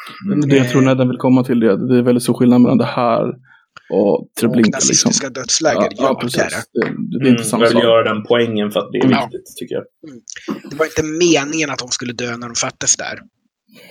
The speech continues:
Speaker 1: Nej.
Speaker 3: Nej.
Speaker 1: Men vad är det som du gör? De, de sätt-, vad är det, det, det, det unika? Att det är att de sätter människor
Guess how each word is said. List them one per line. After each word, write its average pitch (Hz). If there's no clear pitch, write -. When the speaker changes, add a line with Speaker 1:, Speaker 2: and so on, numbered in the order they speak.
Speaker 1:
Nej. -
Speaker 3:
Nej. 95
Speaker 1:
Men 143
vad 156
är 135
det 131
som 127
du 123
gör? 117
De, 127
de 131
sätt-, -
vad 147
är 131
det, 131
det, 123
det, 110
det 135
unika? 127
Att 131
det 139
är 135
att 123
de 127
sätter 127
människor 117